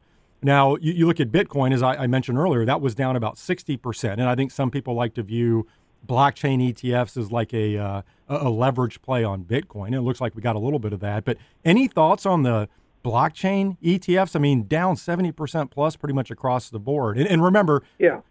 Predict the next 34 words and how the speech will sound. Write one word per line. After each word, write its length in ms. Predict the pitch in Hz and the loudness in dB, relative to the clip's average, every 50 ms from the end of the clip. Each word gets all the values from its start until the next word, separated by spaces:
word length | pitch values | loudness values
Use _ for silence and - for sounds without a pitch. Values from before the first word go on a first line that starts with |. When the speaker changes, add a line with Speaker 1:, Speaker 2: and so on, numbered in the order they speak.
| _ | _
Speaker 1:
don't 220 | - 170 185 202 156 | 4 4 4 6 4
bait 180 | 170 190 196 | 4 4 4
me 120 | 175 165 165 | 4 2 2
on 100 | 160 156 | 2 2
the 80 | 143 | 0
spot 260 | - - 160 151 139 | -2 0 0 0 0
Bitcoin 340 | 127 139 139 - - 123 117 | 0 -2 -2 -2 -2 0 0
E 60 | 113 | 0
T 140 | 104 - 123 | -2 -2 -4
F 80 | 113 - | -6 -6
topic, 320 | - 113 113 - 110 - | -6 -8 -8 -8 -10 -4
<laughs> 0 | |
by 160 | - 131 - - | -2 -2 0 2
the 140 | - 330 277 - - | 4 4 4 6 4
way. 920 | 294 - - - 220 - - - 214 196 - - 196 - - - - - - | 2 2 4 4 4 2 4 2 0 0 2 0 0 0 -2 -10 -18 -18 -16
Speaker 2:
<laughs> 60 | - | -4
No, 140 | - 196 180 156 | 0 2 2 4
we, 180 | 156 185 220 240 233 | 6 4 4 4 4
we 100 | 185 180 | 0 4
won't 200 | 180 214 226 226 | 4 4 4 4
go 120 | 240 214 | 2 0
down 220 | 202 208 196 190 180 | 2 2 2 2 2
that 180 | 175 156 147 | 0 0 2
rabbit 280 | 165 165 160 160 165 156 | 2 0 2 0 0 -2
hole, 160 | 185 165 156 | 0 0 0
but 140 | 156 151 143 | 0 -2 -6
a 40 | - | -6
couple 360 | - - 170 - 160 151 151 | -4 -4 -2 -2 -2 -4 -2
things. 280 | - 147 127 - - - - - - - - - - 165 - | 0 0 0 0 -4 -10 -14 -18 -20 -20 -20 -18 -18 -2 0
And 160 | 170 160 156 | 2 2 2
we 180 | 160 180 208 220 | 2 0 2 2
looked 360 | 214 190 180 175 170 - - | 4 4 4 4 4 2 2
at, 360 | 160 147 147 143 135 - - _ _ _ - | 4 4 4 4 2 -2 -4 _ _ _ -4
uh, 100 | 147 127 | -4 -4